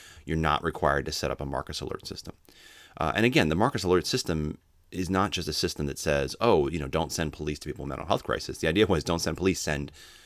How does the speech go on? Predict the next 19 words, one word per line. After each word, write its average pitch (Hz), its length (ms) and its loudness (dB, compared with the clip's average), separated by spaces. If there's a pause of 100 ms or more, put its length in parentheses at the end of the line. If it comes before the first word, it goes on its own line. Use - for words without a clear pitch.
(300)
uh, 71 200 -2
people - 280 0
from 71 220 -2
the 69 40 -4
mental 71 180 -4
health 95 200 0
community." 65 380 -8
Well, 95 160 2
if 98 100 -2
I've 120 160 4
got 92 140 2
a 80 40 4
locality 76 540 2
of 67 80 0
less 71 140 -2
than 71 120 -4
forty 73 220 -6
thousand 71 320 -6
people, 69 460 -4